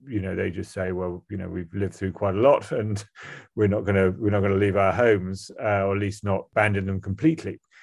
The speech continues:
So, so there was a very heavy preponderance of particularly elderly ladies in, in, in the underground. And, uh, so I think people were quite concerned about health issues generally, not, but not specifically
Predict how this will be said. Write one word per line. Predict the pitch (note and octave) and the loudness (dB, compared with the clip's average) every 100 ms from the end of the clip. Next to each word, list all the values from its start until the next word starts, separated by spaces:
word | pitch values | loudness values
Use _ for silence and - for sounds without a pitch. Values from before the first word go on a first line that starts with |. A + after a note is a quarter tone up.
| - _ | -20 _
So, | - G#2+ G#2+ G#2+ | 0 4 4 4
so | G#2 | 4
there | A2 G#2+ | 4 6
was | G#2+ | 4
a | |
very | G#2+ B2 | 4 4
heavy | F#2+ A#2 A2 | 4 2 0
preponderance | G#2 - - A2+ G2+ G2 F#2+ - | -6 -12 -6 -4 -2 -4 -4 -4
of | F#2+ E2 | -6 -6
particularly | - G#2 G2 | -12 -8 -2
elderly | G2 G2 F#2+ F#2 | 0 0 -2 -2
ladies | F#2+ G#2 G2+ F#2+ | 0 0 0 -4
in, | F#2+ F2+ | -6 -8
in, | F#2+ G2+ G2 F#2+ | -6 -4 -4 -4
in | G2 G2+ G2 | -4 -4 -2
the | F#2 E2+ D#2+ - | -2 -4 -8 -8
underground. | G#2+ G2 F#2+ F#2 F#2+ G2+ | -6 -4 -4 -6 -8 -10
And, | F#2+ F#2 | -8 -4
uh, | G#2 G2 - - - _ | -2 -2 -6 -20 -20 _
so | - A2+ | 0 2
I | |
think | A#2+ A2+ | 4 2
people | A2+ | 2
were | G#2 A2+ | 4 4
quite | G#2 G#2 G2 | 4 -2 -2
concerned | G2 F#2+ - G2 | -6 -8 -2 -2
about | F2+ F#2+ F#2 | 0 -2 -2
health | G2+ G2 | -4 -4
issues | F#2+ - G2 | -8 -8 -8
generally, | - G#2 G2 F#2+ G2+ - | -6 -4 -4 -4 -8 -10
not, | F3+ A2 A#2 G2 - | -8 -2 2 2 2
but | A#2+ A#2+ | 0 2
not | C3 A2 | 4 4
specifically | - A2+ G2+ A2+ A#2 A#2 G2 F#2 | 2 -8 -2 -2 -2 -4 -2 -2